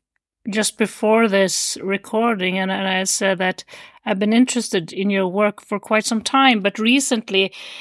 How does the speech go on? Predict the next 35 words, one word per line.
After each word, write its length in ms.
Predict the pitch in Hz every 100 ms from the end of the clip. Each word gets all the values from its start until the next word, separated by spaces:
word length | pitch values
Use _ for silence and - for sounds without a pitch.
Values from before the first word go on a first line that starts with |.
| - - - - -
as 280 | 214 - - -
probably 380 | 233 233 214
what 160 | 202 208
happens 600 | 165 220 - 190 - -
with, 180 | 202 180
with 200 | 185 185
a 80 | 185
lot 220 | 226 254
of 180 | 220 -
people 460 | 214 202 190 180 - - -
my 280 | 214 208 202
age, 440 | 196 190 185 -
I, 260 | 190 196 196
I 20 |
have 240 | 175 202
a 80 | 196
parent 460 | - 208 202 196 202
now 220 | 185 185
that's 400 | 175 175 - -
starting 420 | - 196 196 190 _
to 120 | -
show 420 | 196 - - 202 190
some 200 | 196 185
signs 480 | - 196 208 202
of, 140 | 202 185
of 260 | 196 180
some 240 | 226 214 202
kind 260 | - 208
of 120 | 190 185
dementia. 520 | 214 262 269 185 190
Then 220 | 202 214
you 80 | 202
start 360 | - 202 190 _ _
to 120 | - 185
read 680 | 175 226 269 254 247 247